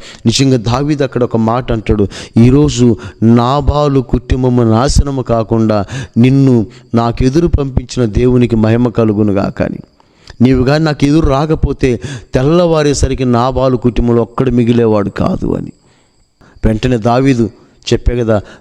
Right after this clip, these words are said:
దావీదు క్షమాహృదయం కలిగిన వాడు. "క్షమించుడి, మీరు క్షమించబడును." కుటుంబంలో భర్త భార్యని క్షమించలేడు, భార్య భర్తను క్షమించలేదు,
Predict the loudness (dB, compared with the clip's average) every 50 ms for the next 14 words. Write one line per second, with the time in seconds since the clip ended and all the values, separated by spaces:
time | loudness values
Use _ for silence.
0 | -12 _ 0 0 2 2 2 0 0 0 0 -2 -2 -4 -2 -2 0 0 0 -2
1 | -2 0 -2 -2 0 0 0 0 2 0 0 0 0 -2 -2 -2 -4 -4 -6 -8
2 | -12 -16 _ -20 -20 -8 -2 0 0 2 2 -2 -2 0 -2 0 0 0 -2 -2
3 | -6 -20 -20 -20 -16 -2 0 2 2 2 0 0 0 -2 0 0 -2 -2 -2 -4
4 | -2 -2 -2 -2 -2 -4 -6 -10 _ _ _ -4 _ -4 0 0 -2 0 0 2
5 | 2 2 2 0 -2 -6 -20 -10 -2 -2 -2 -2 -2 -2 -4 -2 -2 0 0 0
6 | 0 0 -2 -2 0 0 -2 0 0 0 0 0 -2 -2 -2 -2 0 -2 -4 -4
7 | -8 -20 -10 -6 -2 0 2 2 2 0 0 -2 -4 -2 -2 -2 -2 -2 -2 0
8 | -2 0 0 0 -2 -2 -2 -2 -2 -2 -4 -4